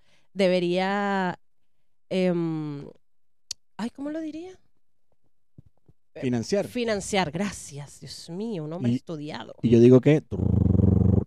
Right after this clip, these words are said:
Speaker 2: no.
Speaker 1: Que no debería financiarlo.
Speaker 2: No, eh,
Speaker 1: Yo
Speaker 2: o sea,
Speaker 1: estoy en
Speaker 2: hasta
Speaker 1: contra
Speaker 2: cier-,
Speaker 1: totalmente de
Speaker 2: pero tú
Speaker 1: esa
Speaker 2: dices que la debería
Speaker 1: posición.
Speaker 2: financiar a todo nivel.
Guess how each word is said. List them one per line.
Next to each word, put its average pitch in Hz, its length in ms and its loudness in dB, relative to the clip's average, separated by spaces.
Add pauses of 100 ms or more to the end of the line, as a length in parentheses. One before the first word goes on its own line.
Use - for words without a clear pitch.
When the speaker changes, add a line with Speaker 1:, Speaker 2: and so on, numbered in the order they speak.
(180)
Speaker 2:
no. 71 500 -6 (580)
Speaker 1:
Que 226 120 2
no 226 200 0
debería 220 360 0
financiarlo. 151 680 -6
Speaker 2:
No, 123 340 0
eh, 135 160 -8
Speaker 1:
Yo 135 140 -2
Speaker 2:
o - 20 -4
sea, 135 80 2
Speaker 1:
estoy 190 180 2
en 196 60 -4
Speaker 2:
hasta 147 160 -2 (100)
Speaker 1:
contra 233 500 6
Speaker 2:
cier-, - 20 -14
Speaker 1:
totalmente 196 520 -4
de 196 260 -4
Speaker 2:
pero 135 40 -4
tú - 0 -
Speaker 1:
esa 127 120 -2
Speaker 2:
dices 165 140 2
que 180 60 -2
la 160 120 0
debería 131 200 0
Speaker 1:
posición. 147 140 -4
Speaker 2:
financiar 147 320 -4
a 131 80 -10
todo 151 240 -2
nivel. 156 320 -8